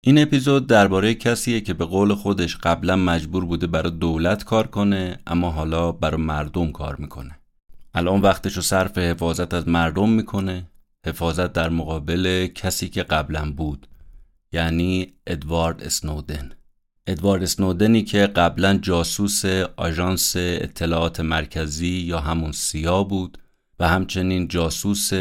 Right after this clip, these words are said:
آژانس امنیت ملی آمریکا یا ان اس اِی.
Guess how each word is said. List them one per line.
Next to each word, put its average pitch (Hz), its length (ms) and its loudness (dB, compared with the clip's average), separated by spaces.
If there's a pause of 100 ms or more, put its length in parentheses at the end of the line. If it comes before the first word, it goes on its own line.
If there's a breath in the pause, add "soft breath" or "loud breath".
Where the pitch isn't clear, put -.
(160)
آژانس 85 560 -2
امنیت 80 720 -2
ملی 80 560 -2
آمریکا 98 580 -2
یا 82 500 -2
ان 80 220 -4
اس - 260 -6
اِی. 73 260 -10